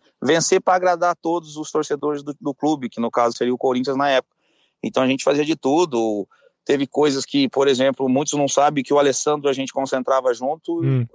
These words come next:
Speaker 1: é, é por causa do fuso horário, ele não tava dormindo direito.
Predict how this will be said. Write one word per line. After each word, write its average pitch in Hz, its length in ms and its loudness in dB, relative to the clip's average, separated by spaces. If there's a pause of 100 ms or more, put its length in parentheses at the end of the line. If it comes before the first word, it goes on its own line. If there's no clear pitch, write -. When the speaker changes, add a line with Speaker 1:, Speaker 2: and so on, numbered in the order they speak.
(100)
Speaker 1:
é, 123 300 2
é 127 40 2
por 139 200 -4
causa 139 240 0
do 139 100 -6
fuso 139 240 -2
horário, 139 200 2
ele 151 60 -4
não 160 60 -12
tava 160 180 -2
dormindo 156 280 -6
direito. 135 520 0